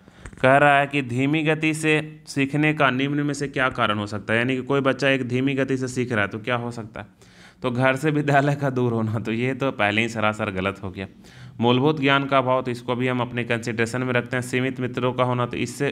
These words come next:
उसको कोई लेना देना नहीं है, तो और तो ये भी तो गलत ही हो गया। तो इसका आंसर कौन सा हो जाएगा, एक सौ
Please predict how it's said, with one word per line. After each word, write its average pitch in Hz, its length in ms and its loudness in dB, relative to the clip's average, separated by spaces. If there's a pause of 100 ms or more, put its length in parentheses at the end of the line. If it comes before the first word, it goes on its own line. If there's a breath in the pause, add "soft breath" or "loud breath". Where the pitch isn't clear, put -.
उसको 123 300 -6
कोई 123 160 -2
लेना 113 240 2
देना 120 200 0
नहीं 117 240 0
है, 113 220 -6 (540 loud breath)
तो 123 240 -6
और 110 140 4
तो 113 160 0
ये 113 120 6
भी 131 140 2
तो 127 160 -2
गलत 101 300 0
ही 113 40 0
हो 104 140 0
गया। 98 160 0
तो - 140 -8
इसका 113 320 -2
आंसर 113 220 -2
कौन 110 220 -2
सा 101 100 -4
हो 87 80 0
जाएगा, 82 220 -2
एक 87 140 -4
सौ 117 180 -2